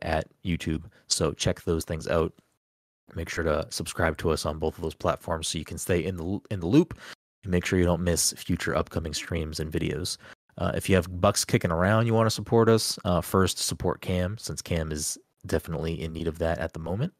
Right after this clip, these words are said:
Um, but also you can, you know, do that in a few different ways with us. Subscribe to us on Twitch, uh, past controller dot threadless dot com, get some swag, go to patreon dot com slash past controller, become a patron.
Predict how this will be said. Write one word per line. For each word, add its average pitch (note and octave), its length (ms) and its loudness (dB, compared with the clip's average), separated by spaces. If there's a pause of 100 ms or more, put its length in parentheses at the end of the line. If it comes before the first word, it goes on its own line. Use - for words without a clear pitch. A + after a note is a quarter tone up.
Um, E2 540 -6 (600)
but D#2+ 200 6
also E2 540 6
you E2 120 2
can, D#2 400 -2
you E2+ 80 -2
know, D2+ 160 0 (120)
do F#2 100 4
that F2 120 6
in D#2 80 0
a D#2 40 2
few - 240 -2
different F#2 320 0
ways G2+ 200 4
with F#2+ 120 0
us. G2 380 6
Subscribe - 320 2
to F#2+ 60 0
us F2 100 -2
on E2 100 -2
Twitch, - 400 6 (640)
uh, F2 240 2
past - 280 2
controller F2+ 360 0
dot D#2+ 240 4 (500)
threadless F2+ 300 2
dot - 160 0
com, F#2 300 2
get E2+ 160 0
some E2 160 -6
swag, A#2 560 6
go - 100 2
to - 80 -2
patreon F#2 300 0
dot E2 100 -2
com E2+ 140 0
slash - 200 -6
past D#2+ 220 -2
controller, F2 260 -6
become D#2+ 240 -8
a - 60 -8
patron. B2+ 480 -6